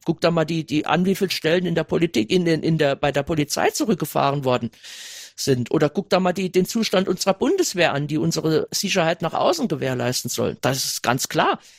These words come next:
Es mangelt in unserer Gesellschaft allenthalben, an allen Stellen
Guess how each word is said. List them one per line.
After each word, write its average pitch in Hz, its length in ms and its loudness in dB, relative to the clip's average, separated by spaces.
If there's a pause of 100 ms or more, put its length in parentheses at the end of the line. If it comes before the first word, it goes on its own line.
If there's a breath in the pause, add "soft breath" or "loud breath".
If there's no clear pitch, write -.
Es - 300 -4
mangelt 202 580 2
in 170 120 -2
unserer 190 420 2
Gesellschaft - 840 -4 (160)
allenthalben, 190 800 0
an 160 180 -6
allen 240 300 2
Stellen 185 500 0